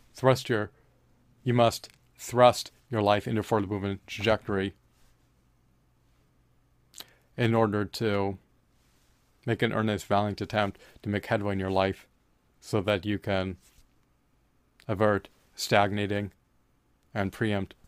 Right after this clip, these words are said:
regressing in life. You never want to be stifled, nor encumbered, nor stymied, nor impeded, nor obstructed. You always want to be able to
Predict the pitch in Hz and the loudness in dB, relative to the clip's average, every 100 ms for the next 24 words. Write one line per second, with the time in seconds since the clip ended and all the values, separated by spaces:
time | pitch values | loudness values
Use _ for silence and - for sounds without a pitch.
0 | _ 104 90 104 98 104 98 98 92 - | _ -8 0 0 0 -4 -2 -2 -2 -4
1 | 104 104 101 98 92 98 - - - - | -4 -2 -2 -2 -2 -4 -6 -20 -14 -2
2 | 104 98 - 101 95 98 95 - 101 98 | 0 0 0 -2 -2 -4 -4 -4 -4 -2
3 | 98 95 - _ _ - 107 95 92 - | -4 -4 -12 _ _ -8 -4 -2 -4 0
4 | 104 104 101 101 95 _ _ 113 95 90 | 0 0 -2 -4 -6 _ _ -4 -4 -4
5 | - 101 101 95 98 92 - 107 98 - | -4 -2 -2 -2 -2 -4 -4 -4 -2 -4
6 | 92 - _ - 110 110 107 104 98 101 | -8 -10 _ -2 0 2 0 -2 0 -2
7 | 95 95 98 92 | 0 -2 -2 -4